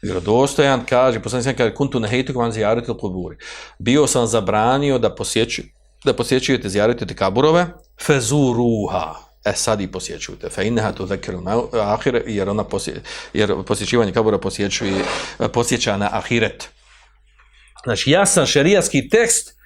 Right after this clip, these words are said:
gdje je naznačeno, znači, prva stvar, zabrana posjećanja kabura, da je derogirana sa dozvolom.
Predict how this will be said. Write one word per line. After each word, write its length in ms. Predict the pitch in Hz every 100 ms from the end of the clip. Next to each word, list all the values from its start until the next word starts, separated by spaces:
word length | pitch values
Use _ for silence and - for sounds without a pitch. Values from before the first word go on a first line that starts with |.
| _ - -
gdje 80 | 127
je 60 |
naznačeno, 840 | 127 175 196 220 214 - 220 240 240 - - - - -
znači, 280 | 117 113
prva 440 | 127 170 196 202 139
stvar, 220 | 185 143
zabrana 500 | 131 185 214 214 214
posjećanja 320 | 208 180 190
kabura, 240 | 190 185 160
da 80 |
je 60 | 156
derogirana 680 | 143 160 196 208 196 185 160
sa 180 | - 143
dozvolom. 540 | 156 131 127 98